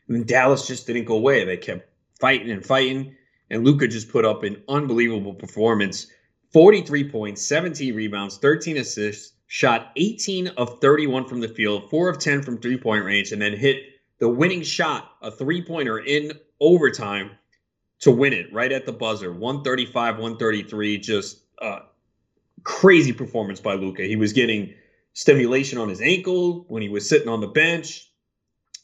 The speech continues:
Uh, I didn't think he would be a hundred percent today, but you couldn't really tell. I mean, he had a couple of air balls on threes where I thought maybe the ankle was an issue, but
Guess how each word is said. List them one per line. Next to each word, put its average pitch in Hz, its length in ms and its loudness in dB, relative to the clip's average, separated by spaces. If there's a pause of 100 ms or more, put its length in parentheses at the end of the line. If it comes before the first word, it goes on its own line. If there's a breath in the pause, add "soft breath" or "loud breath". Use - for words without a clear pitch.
(240)
Uh, 107 280 -6
I 117 100 0
didn't 165 200 0
think 175 160 -4
he 185 100 -2
would 175 180 4
be 175 220 -2
a 165 80 2
hundred 170 200 -2
percent 170 300 -2
today, 110 260 -2
but 104 440 -2 (480)
you 131 120 4
couldn't 185 260 6
really 180 240 -4
tell. 170 280 -6
I 113 40 -12
mean, 117 120 -10
he 127 80 -8
had 131 120 -6
a 113 40 -8
couple 170 320 -4
of 143 60 -6
air 135 180 0
balls 165 320 -8
on 160 180 -8
threes 170 400 -8
where 123 140 2
I 117 60 4
thought 123 220 0
maybe 123 220 -2
the 123 160 -2
ankle 131 200 0
was 117 120 0
an 110 100 -2
issue, 139 300 -2
but 107 400 2